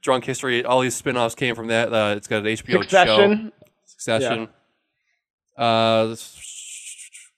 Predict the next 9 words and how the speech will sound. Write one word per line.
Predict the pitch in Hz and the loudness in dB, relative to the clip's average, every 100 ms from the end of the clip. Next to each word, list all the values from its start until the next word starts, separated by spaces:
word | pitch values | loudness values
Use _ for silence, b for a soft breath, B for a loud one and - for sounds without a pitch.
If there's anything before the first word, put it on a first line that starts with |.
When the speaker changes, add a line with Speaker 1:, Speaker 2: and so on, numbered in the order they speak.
| _ 123 | _ -2
Speaker 1:
uh, | 110 151 | -2 -2
Eastbound | 143 - 139 120 | -2 2 2 0
and | 117 | -2
Down, | 117 131 113 | 0 0 0
one | |
of | 110 | -2
my | 107 | -2
all-time | 101 110 110 117 101 | 0 0 0 -4 -6
favorites. | 110 107 113 - | -4 -4 -4 -8